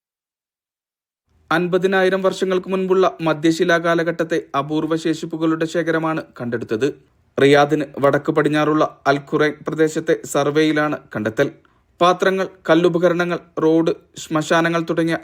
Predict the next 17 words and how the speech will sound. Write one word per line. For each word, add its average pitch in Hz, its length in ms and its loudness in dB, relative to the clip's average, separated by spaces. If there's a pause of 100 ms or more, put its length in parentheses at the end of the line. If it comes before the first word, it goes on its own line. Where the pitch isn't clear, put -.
ചരിത്ര 160 320 0
വസ്തുക്കളാണ് 160 520 0 (200)
കണ്ടെത്തിയത്. 113 640 -4 (500)
ഹെറിറ്റേജ് 190 440 4
കമ്മീഷന്റെ 190 640 0 (120)
അൽ 165 100 4
യമാമ 175 440 2
പദ്ധതിയുടെ 175 520 2
ഭാഗമായിരുന്നു 175 580 -2 (200)
സർവേ. 123 320 -2 (500)
ആധുനിക 190 440 2 (120)
ഗവേഷണ 185 460 2
സാങ്കേതിക 190 480 -2
വിദ്യകൾ 185 420 -2
ഉപയോഗിച്ചായിരുന്നു 175 680 -2 (160)
പരിശോധന. 131 480 -6 (520)
മൂവായിരം, 196 540 2